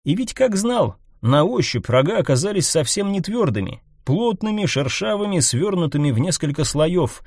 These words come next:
Бумага или нечто её заменяющее.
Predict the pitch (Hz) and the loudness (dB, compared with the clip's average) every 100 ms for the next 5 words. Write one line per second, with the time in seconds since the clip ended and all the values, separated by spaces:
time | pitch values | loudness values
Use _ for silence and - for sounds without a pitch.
0 | - - - 127 120 175 208 254 220 117 | -20 -20 -10 0 4 4 4 2 4 4
1 | 104 - 240 247 208 220 - 208 165 156 | 2 2 -2 0 -2 -2 -4 -2 0 0
2 | 214 185 220 196 117 104 104 - 101 98 | 0 -2 0 2 2 2 -2 -2 -4 -4